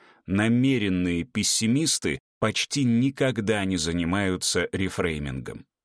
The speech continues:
Напротив, они считают себя реалистами, которые не закрывают глаз на возможные опасности.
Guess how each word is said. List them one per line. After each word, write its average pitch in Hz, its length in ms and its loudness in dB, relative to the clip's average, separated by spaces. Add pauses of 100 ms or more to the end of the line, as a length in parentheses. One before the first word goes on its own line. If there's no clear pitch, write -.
(120)
Напротив, 87 720 0 (160)
они 110 280 2
считают 131 580 0
себя 120 400 0
реалистами, 123 960 0 (220)
которые 131 420 2
не 131 140 2
закрывают 117 760 2
глаз 123 560 0
на 110 140 2
возможные 95 720 0
опасности. - 880 -4